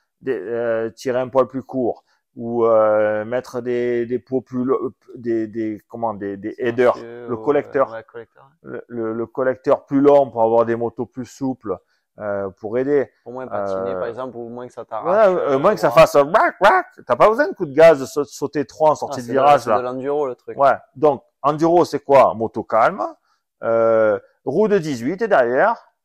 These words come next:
Speaker 1: il y a personne qui roule en roue de dix-huit. Mais pourquoi ?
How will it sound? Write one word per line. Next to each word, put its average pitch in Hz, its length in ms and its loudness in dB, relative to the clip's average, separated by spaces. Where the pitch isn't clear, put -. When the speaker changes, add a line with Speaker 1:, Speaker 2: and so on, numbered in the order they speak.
Speaker 1:
il 110 40 -12
y - 20 -4
a 101 40 -6
personne 240 300 -4
qui 208 80 -4
roule 170 120 2
en 147 100 4
roue 147 120 0
de 131 40 -8
dix-huit. 143 480 -8
Mais 117 120 -10
pourquoi ? 131 540 -4